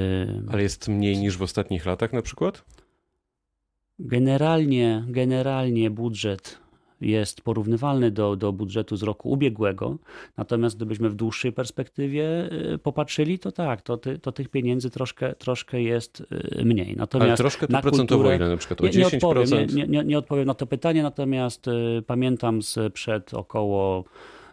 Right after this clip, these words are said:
Speaker 2: y, siedmiu czy, czy, czy ośmiu lat, gdzie ten budżet był około czterystu milionów, y, większy niż jest, niż jest dzisiaj, tak. Więc to jest duża, to jest duża kwota.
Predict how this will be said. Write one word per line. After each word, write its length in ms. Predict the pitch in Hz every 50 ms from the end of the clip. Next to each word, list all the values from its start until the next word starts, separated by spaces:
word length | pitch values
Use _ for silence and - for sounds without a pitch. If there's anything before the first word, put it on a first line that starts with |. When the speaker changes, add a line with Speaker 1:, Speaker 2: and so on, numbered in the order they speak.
| _ - -
Speaker 2:
y, 1000 | 95 92 92 90 90 98 101 - - - - - - - - - - 107 104 104
siedmiu 400 | - - 113 123 135 139 127 -
czy, 240 | - - 104 101
czy, 220 | - - - 104 95
czy 160 | - 110 101
ośmiu 300 | 110 113 - - 117 110
lat, 260 | 104 107 110 117 117
gdzie 160 | 110 101 107
ten 220 | - - 110 101 104
budżet 320 | 104 107 95 104 104 98
był 300 | 95 95 101 101 98 98
około 320 | 95 92 - 98 95 95 95
czterystu 420 | - - 104 - - - 107 107
milionów, 480 | 110 104 101 98 110 110 101 - _ -
y, 800 | 52 - - - - - - - - - - - 104 104 104 107
większy 360 | 107 110 104 101 104 - -
niż 220 | 104 104 101 101 101
jest, 260 | 95 - - - 107
niż 180 | 107 104 101
jest 140 | 110 110 101
dzisiaj, 320 | 101 107 92 - - 92 -
tak. 180 | - - - _ - - - - - - - _
Więc 140 | - 92 92
to 80 | - 104
jest 120 | 104 101
duża, 220 | 107 104 95 92 -
to 100 | - - -
jest 120 | 101 101
duża 220 | 104 110 101 101 -
kwota. 320 | - - - - -